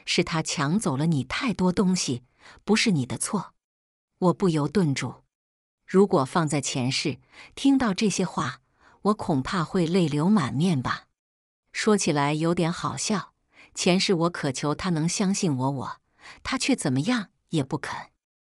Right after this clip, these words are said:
这一世我不为自己辩解，他倒有心思自己亲自去调查真相。可惜，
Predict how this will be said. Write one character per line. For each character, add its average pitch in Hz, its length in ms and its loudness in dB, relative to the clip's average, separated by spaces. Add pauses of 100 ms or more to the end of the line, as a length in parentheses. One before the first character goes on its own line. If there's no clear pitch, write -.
(440)
这 196 140 6
一 165 120 4
世 165 180 0
我 143 140 0
不 151 180 -2
为 185 180 2
自 190 220 -2
己 123 160 -8
辩 165 300 2
解， 123 360 -6 (460)
他 208 140 -4
倒 190 160 -2
有 143 180 0
心 202 300 2
思 139 260 -2 (260)
自 220 200 0
己 135 180 -4
亲 226 340 4
自 226 200 0
去 - 180 -4
调 135 240 -2
查 123 240 -6
真 170 240 0
相。 - 300 -4 (640)
可 - 180 0
惜， 175 380 -2